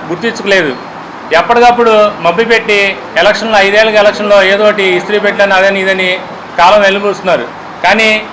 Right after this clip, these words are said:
గౌరవ రాజశేఖర రెడ్డి గారు ముఖ్యమంత్రి అవగానే మా పిల్లలకి ఫీజు రీయింబర్స్‌మెంట్ పెట్టారు. అదే ఒక పెను విప్లవం బీసీల్లో. అప్పటి వరకు ఒక గుమస్తాలుగా ఒక వృత్తి కులాల్లో, కుల వృత్తుల్లో జీవనం సాగిస్తున్న మా పిల్లలు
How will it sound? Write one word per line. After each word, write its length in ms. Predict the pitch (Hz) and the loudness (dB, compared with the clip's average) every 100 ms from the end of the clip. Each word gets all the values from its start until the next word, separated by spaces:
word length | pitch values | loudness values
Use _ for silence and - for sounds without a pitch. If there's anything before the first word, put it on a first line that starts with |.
| - - 143 | -16 -4 2
గౌరవ 440 | 190 226 220 165 - - - - - - - - - - - - 190 - - - | 4 6 4 4 -2 -12 -16 -16 -16 -16 -16 -16 -16 -16 -16 -12 -10 -10 -10 0
రాజశేఖర 360 | 151 220 233 226 | 2 4 4 2
రెడ్డి 200 | 226 220 | 2 2
గారు 160 | 220 | 2
ముఖ్యమంత్రి 460 | 202 - 220 214 202 | 0 -4 -4 2 4
అవగానే 580 | 196 220 226 208 202 202 - - - | 6 6 4 4 4 2 -8 -14 -2
మా 140 | 170 | 0
పిల్లలకి 640 | 185 190 214 226 214 214 208 190 | 2 2 2 2 0 -2 -2 -2
ఫీజు 120 | 240 | 0
రీయింబర్స్‌మెంట్ 600 | 240 226 226 208 196 196 | 2 2 2 0 -2 0
పెట్టారు. 220 | 175 123 - - - - - | 0 0 -8 -14 -16 -8 -2
అదే 200 | 165 247 | 2 4
ఒక 500 | 240 226 208 190 175 - - | 4 4 4 4 2 -4 -4
పెను 160 | 185 233 | 0 0
విప్లవం 440 | 214 214 233 208 | 0 -2 0 0
బీసీల్లో. 480 | 185 190 208 175 120 - - - - - | 0 0 0 0 -2 -4 -16 -16 -12 -2
అప్పటి 260 | 165 214 214 | 0 4 4
వరకు 500 | 220 233 240 220 220 - - - | 4 4 2 2 0 -8 -12 -4
ఒక 120 | 175 196 | 0 2
గుమస్తాలుగా 880 | 180 214 233 233 220 214 214 208 175 | 2 0 2 4 4 4 4 4 0
ఒక 160 | 185 | 0
వృత్తి 520 | 180 185 - 226 214 214 | 0 -2 0 2 2 0
కులాల్లో, 380 | 202 214 214 214 | 2 4 4 2
కుల 220 | 208 208 | 2 2
వృత్తుల్లో 580 | 220 220 220 214 202 202 - - 160 | 2 0 2 4 6 4 -2 -10 0
జీవనం 260 | 202 214 | 2 2
సాగిస్తున్న 420 | 202 208 202 202 190 | 2 2 2 -2 0
మా 140 | 185 | 0
పిల్లలు 720 | 180 190 208 190 185 180 - | 0 2 2 2 0 -4 -14